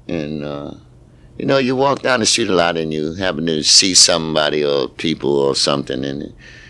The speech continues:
just gives you another vibe of how you feel, you know, and it, it's just, that was just one of those songs in my heart, you know.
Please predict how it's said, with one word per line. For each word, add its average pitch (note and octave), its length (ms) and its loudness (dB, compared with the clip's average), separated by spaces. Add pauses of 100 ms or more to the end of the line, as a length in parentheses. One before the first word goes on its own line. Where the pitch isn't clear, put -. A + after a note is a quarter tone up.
(240)
just G#2+ 240 2
gives F#2 240 2
you E2+ 80 2
another D2+ 380 0
vibe C2+ 540 0
of C2 160 -6
how C#2+ 180 -2
you B1+ 180 -4
feel, C2 380 -4
you C#2+ 140 -4
know, C#2 140 -2
and C2+ 100 -4
it, C2+ 200 -4
it's - 240 0
just, - 320 2 (460)
that - 100 -4
was E2+ 140 2
just D#2+ 160 4
one E2 140 2
of D#2+ 60 2
those D#2+ 180 2
songs D2 440 0
in C2+ 80 -6
my C#2 140 0
heart, D2+ 320 -6 (160)
you C2 140 -4
know. B1 380 -8